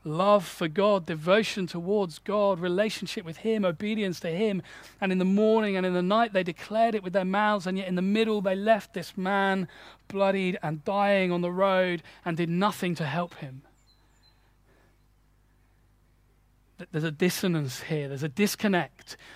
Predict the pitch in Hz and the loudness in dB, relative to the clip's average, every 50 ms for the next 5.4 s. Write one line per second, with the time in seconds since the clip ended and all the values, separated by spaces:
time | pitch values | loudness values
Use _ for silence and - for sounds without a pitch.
0 | - - _ - 190 175 160 - - 180 - - - - 190 214 196 - - - | -20 -8 _ -2 -2 -2 -2 -4 -4 -6 -6 -4 -2 0 0 0 0 -2 -2 -2
1 | 196 180 185 175 - - 180 156 - - - 196 190 196 185 170 170 - - - | 0 0 0 0 0 -2 -2 -4 -4 -4 -2 0 0 2 0 0 -2 -6 -8 -6
2 | 202 208 208 196 - - 185 180 170 170 156 147 - - 170 - - - 202 196 | -4 -4 -4 -4 -6 -8 -6 -6 -4 -4 -6 -8 -8 -10 -12 -12 -8 -4 -4 -4
3 | 202 - - - 185 180 180 170 - - 165 - - - - 208 202 208 202 185 | -4 -4 -4 -4 -2 -2 -2 -2 -4 -6 -8 -8 -10 -8 -4 0 0 2 2 2
4 | 175 - - - - - - - 175 - - - - 226 226 196 - 190 170 165 | 0 -2 -4 -10 -20 -10 -6 -4 -4 -4 -4 -6 -4 -4 -4 -4 -4 -4 -6 -6
5 | 165 156 220 233 233 - - - | -8 -8 -6 -6 -6 -8 -10 -12